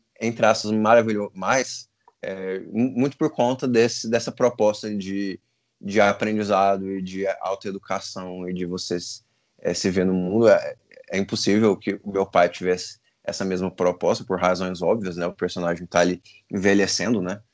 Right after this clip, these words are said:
É, mas, assim, foi, eu, o Som do Silêncio é um filme que, que ele, eu não, não esperava muito, assim, ele me surpreendeu,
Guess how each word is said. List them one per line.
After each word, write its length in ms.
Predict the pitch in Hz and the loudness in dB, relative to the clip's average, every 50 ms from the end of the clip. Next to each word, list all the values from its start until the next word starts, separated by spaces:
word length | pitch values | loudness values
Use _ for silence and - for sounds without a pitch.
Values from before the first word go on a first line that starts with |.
| _ _ _ _ _ _ _ _ - | _ _ _ _ _ _ _ _ -12
É, 260 | - - 80 78 76 - - - _ _ | -8 -6 -6 -6 -6 -8 -12 -18 _ _
mas, 440 | - - - 101 98 98 101 104 104 | -12 -6 -2 0 4 6 6 6 6
assim, 360 | 110 107 - - 104 101 104 95 - - | 4 2 0 0 0 0 -2 -4 -6 -6
foi, 240 | - 110 107 113 107 - 101 - 92 | -2 0 0 0 0 -2 -6 -8 -4
eu, 220 | 98 101 101 104 - - | 0 0 0 0 0 0
o 200 | 107 104 104 104 | 2 2 2 2
Som 160 | - - 107 | 0 0 0
do 80 | 110 107 | 0 0
Silêncio 320 | - - 104 104 104 - | -2 -2 -4 -4 -2 -2
é 40 | 113 | -4
um 60 | 113 | -4
filme 220 | 113 - 110 110 110 | -2 0 0 0 0
que, 400 | 113 - - 123 123 127 123 _ _ _ _ _ _ _ _ _ _ _ | -2 2 2 4 4 4 2 _ _ _ _ _ _ _ _ _ _ _
que 160 | - - - | -4 4 6
ele, 140 | 135 135 131 | 8 8 8
eu 140 | 131 131 139 | 8 6 6
não, 200 | 139 143 156 160 | 2 0 0 0
não 160 | 123 127 143 | 0 0 -2
esperava 640 | 156 - - - 165 143 123 113 117 127 147 139 127 | -2 -4 -4 0 2 4 4 4 4 4 2 0 -2
muito, 400 | 113 104 104 107 131 147 - 110 | -6 -8 -8 -10 -12 -12 -14 -16
assim, 260 | 101 - - 104 104 | -16 -12 -10 -8 -6
ele 140 | 104 104 107 | -6 -4 -4
me 140 | 110 113 113 | -4 -4 -6
surpreendeu, 840 | 113 - 127 123 - - 117 123 127 120 107 107 120 135 120 82 | -4 -4 -6 -6 -4 -6 -6 -4 -2 -2 -2 0 -2 -2 -4 -8